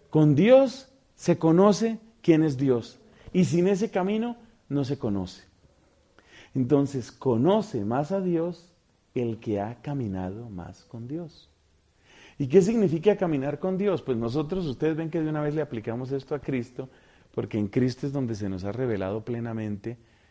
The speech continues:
quién es el Señor. Entonces, ¿qué significa caminar más con Cristo?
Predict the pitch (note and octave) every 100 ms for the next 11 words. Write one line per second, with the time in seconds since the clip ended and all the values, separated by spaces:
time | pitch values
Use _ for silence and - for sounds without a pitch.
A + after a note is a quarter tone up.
0 | _ - G#2 A2 A#2 A2+ A#2 B2+ E3 F#2
1 | - _ _ _ _ _ _ _ _ _
2 | _ _ _ - - - _ - C#3 C3+
3 | D3 D3 C#3 C3+ D#3+ D3 - _ _ _
4 | _ _ - F#3 F3+ G#3 D#3 D#3 G3 F#3
5 | E3 C3 A2+ B2+ C#3 D3+ D3 - D#3 C#3
6 | D#3 D3+ G#2 - F2